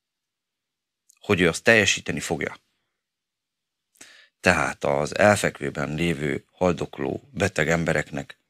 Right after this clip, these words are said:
megfelelő segítséget és megfelelő támogatást nyújt az ő, ö, ö, végükhöz, vagy éppen,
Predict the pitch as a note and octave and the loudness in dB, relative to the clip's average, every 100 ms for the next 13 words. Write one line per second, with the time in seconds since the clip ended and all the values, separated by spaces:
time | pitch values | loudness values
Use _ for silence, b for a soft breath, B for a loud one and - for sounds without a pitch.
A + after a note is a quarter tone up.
0 | _ A#2 - - D2 C#2 - - F#2 E2 | _ -4 -4 -2 -2 -2 -2 0 0 -2
1 | - - D#2 - - - G2 - C#2 C2+ | -2 -4 -4 -4 -4 0 -2 -2 -2 -2
2 | - - _ _ _ _ - G2+ E2+ D2+ | -4 -8 _ _ _ _ 0 2 2 0
3 | - - - F#2 F#2+ E2 - D#2+ D2+ - | -4 -6 -6 -2 0 0 -4 -6 -4 -6
4 | - - _ _ _ - B1+ C2 G#1 G#1+ | -8 -12 _ _ _ -2 0 2 0 -2
5 | - _ _ _ _ _ _ _ _ _ | -4 _ _ _ _ _ _ _ _ _
6 | _ _ - - A#1 - - _ _ E2 | _ _ -14 -8 -6 -6 -8 _ _ -6
7 | F#2+ A#2+ G2+ F2 - D#2+ - - F2 F2 | 4 4 4 -2 0 0 -2 -6 0 2
8 | D2+ - D#2+ C#2 - | 0 -2 -4 -4 -4